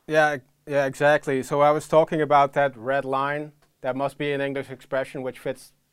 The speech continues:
better, but, um, and at, at one point,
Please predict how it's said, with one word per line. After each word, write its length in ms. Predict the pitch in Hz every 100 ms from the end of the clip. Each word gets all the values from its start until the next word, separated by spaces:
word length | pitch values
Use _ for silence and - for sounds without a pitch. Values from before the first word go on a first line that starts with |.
| _
better, 280 | 131 127 131
but, 220 | 123 120 - _ _ _ _ _ _ _ _ _
um, 920 | 135 127 127 123 123 123 123 120 123 120 _ _ _ _ _ _ _ _ _ _ _ _ -
and 260 | 156 165 - 73
at, 120 | 156
at 180 | 160 139
one 220 | 160 196
point, 440 | 156 147 143 139